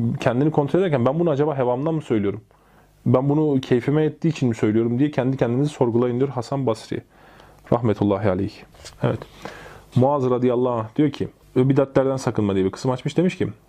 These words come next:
"Muhakkak ki sizin önünüzde fitneler vardır. O zaman da mal çoğalır." Tekrar bu hadis de geleceğe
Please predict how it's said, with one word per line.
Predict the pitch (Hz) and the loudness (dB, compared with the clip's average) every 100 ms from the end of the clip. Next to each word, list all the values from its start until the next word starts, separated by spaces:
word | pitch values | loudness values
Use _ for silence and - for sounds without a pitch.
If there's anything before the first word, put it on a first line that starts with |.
| - | -2
"Muhakkak | 123 170 - 147 | 2 2 0 -2
ki | - | 0
sizin | 131 147 156 | -2 2 2
önünüzde | 123 120 117 135 | 2 0 0 -2
fitneler | - 117 113 117 | -2 -2 -2 0
vardır. | 98 92 - - _ - - - | -2 -4 -12 -20 _ -20 -4 0
O | 127 | 2
zaman | 135 135 | 0 2
da | 139 | 0
mal | 123 117 | 0 -2
çoğalır." | - 107 104 - - - - - - | -2 -2 -4 -10 -20 -20 -18 -8 0
Tekrar | 135 120 110 | 4 4 4
bu | 117 | 2
hadis | 127 127 123 | 2 2 0
de | |
geleceğe | 113 113 113 120 123 123 | 2 2 2 2 2 0